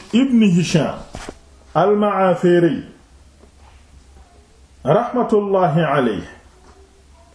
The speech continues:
Sauf que loolu waxoon nañ la, waxati ko, répététi ko, léegi moom boy na ci nopp yi, que ne xadiis bu mel ni wéru. Waaw. "Wa haddathanii man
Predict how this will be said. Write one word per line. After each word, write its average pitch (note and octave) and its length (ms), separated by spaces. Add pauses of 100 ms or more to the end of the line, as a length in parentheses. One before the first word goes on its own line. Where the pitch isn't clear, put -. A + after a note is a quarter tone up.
(640)
Sauf A3 340
que A3 60
loolu G3 380
waxoon F#3 300
nañ E3+ 220
la, E3 80
waxati F3+ 440
ko, E3+ 140
répététi F3 680
ko, C#3+ 180
léegi F#3 300
moom E3+ 400
boy G3+ 280
na G3+ 140
ci G3+ 120
nopp F3 340
yi, A2 260
que - 100
ne G#2 260 (200)
xadiis G3+ 400
bu F3+ 180
mel F3+ 220
ni E3+ 180
wéru. E3+ 260 (920)
Waaw. C3+ 160 (1120)
"Wa B2+ 140
haddathanii G#3 840
man G#3+ 240